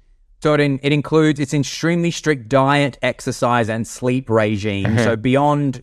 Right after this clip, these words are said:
Speaker 1: beyond all of the tests that he's having done
Speaker 2: Mm-hmm.
Speaker 1: and all the procedures, uh, yeah, it's a lot of diet and exercise and sleep, and he doesn't deviate from,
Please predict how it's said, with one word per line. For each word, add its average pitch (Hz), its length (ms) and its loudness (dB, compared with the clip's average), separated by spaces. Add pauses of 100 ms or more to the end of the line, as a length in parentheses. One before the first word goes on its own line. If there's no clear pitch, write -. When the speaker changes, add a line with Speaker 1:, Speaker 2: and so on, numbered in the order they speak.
Speaker 1:
beyond 139 360 2
all 135 140 4
of 113 80 0
the 107 80 -8
tests - 440 -6
that 131 140 -4
he's 120 140 0
having 107 340 0
done 95 240 -2
Speaker 2:
Mm-hmm. 113 280 0 (320)
Speaker 1:
and 120 140 0
all 117 160 4
the 110 80 0
procedures, 107 1000 -4 (480)
uh, 101 460 2 (180)
yeah, 117 240 0
it's - 140 -6
a 120 40 -4
lot 123 140 2
of 113 100 -4
diet 117 300 2
and 110 100 -2
exercise 110 400 -2
and 113 80 -4
sleep, 113 240 0
and 113 60 -6
he 113 60 -2
doesn't 120 260 0
deviate 110 500 0 (560)
from, 104 180 -6